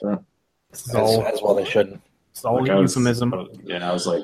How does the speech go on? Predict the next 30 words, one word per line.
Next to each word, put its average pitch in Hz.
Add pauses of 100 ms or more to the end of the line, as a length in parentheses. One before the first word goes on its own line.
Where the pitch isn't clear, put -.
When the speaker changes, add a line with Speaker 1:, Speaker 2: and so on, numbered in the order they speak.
(160)
Speaker 1:
fifteen 95
at 82
the 87
time. 92
I 92
don't 87
think 92
they 85
wanted 90
me 92
to 87
operate 90
a 90
needle. 95 (2000)
Speaker 2:
It's -
too 131
bad. 123
Speaker 3:
It 131
is - (300)
Speaker 2:
Oh. 156
Speaker 3:
bad. 92 (960)
I 110
got 107
nothing. - (680)
Speaker 2:
Uh, 120 (140)
anything 139
new 139
with 135
you, 156
Ryan? 156